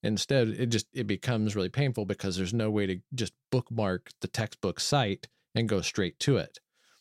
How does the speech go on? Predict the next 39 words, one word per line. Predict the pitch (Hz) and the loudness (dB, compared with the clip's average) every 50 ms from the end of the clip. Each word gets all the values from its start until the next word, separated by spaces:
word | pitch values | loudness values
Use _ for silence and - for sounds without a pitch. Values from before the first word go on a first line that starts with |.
| _ _ _ _ _ - | _ _ _ _ _ -2
Likewise, | - 123 175 170 - 127 104 104 98 95 - | 2 2 2 2 2 2 2 2 2 2 4
there | 135 131 | 4 4
is | 113 90 95 | 4 4 4
no | 110 104 101 101 | 4 4 4 4
way | 98 104 101 95 | 4 4 2 2
to | 85 78 | 2 0
deep | 85 - 135 165 170 - - | 0 2 4 4 4 4 0
link | 104 95 92 - - - | -2 -2 -2 -4 -6 -2
to | - 107 | -2 -2
a | 92 | -2
particular | - - - - 117 107 - 107 95 85 80 | -2 -6 -6 -4 -4 -2 -2 -2 -2 -2 -2
page | - - - 175 208 220 190 151 | -4 -2 0 2 2 4 4 2
of | 127 95 | 2 2
a | 87 82 | 0 -2
textbook. | - - 85 - - - - - 78 76 - - - - | -2 -4 -4 -4 -6 -8 -6 -6 -6 -6 -6 -10 -10 -8
So | - - 104 | -6 -4 -4
he | 90 107 113 | -2 -4 -4
couldn't, | - - 147 139 131 127 113 | 0 0 2 2 2 0 -2
like, | 110 107 95 95 - - | -2 -2 -2 -2 -2 -4
say, | - - 110 110 104 98 92 92 - | -4 -2 0 0 0 0 -2 -2 -2
"Oh, | - 139 139 127 113 98 - - _ - | -2 0 2 2 2 0 -2 -6 _ -2
I've | 110 107 110 113 | -2 -2 0 2
read | 117 113 104 101 95 | 2 2 2 2 0
half | - - 123 117 - - | -2 -2 -4 -4 -2 -4
of | 120 107 | -2 -2
this | 104 98 - | -2 -2 -2
assignment | 95 - - 101 98 95 92 90 - | -2 -2 -2 -2 0 0 0 -2 -2
and | 98 | -2
now | 101 98 90 | -2 -2 -2
I | 87 | -2
gotta | 87 80 78 | -2 -4 -4
come | - - - 104 98 | -4 -4 -4 -2 -2
back | 101 92 90 - - | -2 -2 -4 -4 -6
to | - 104 101 92 | -4 -2 0 0
it, | 90 82 - - | 0 -2 -4 -6
you | - 92 85 | -6 -4 -4
know, | 80 85 | -2 -2
later | 92 92 87 80 82 98 | -2 -2 -2 -2 0 0
on." | 117 117 95 78 78 - - | 0 0 0 0 -2 -4 -8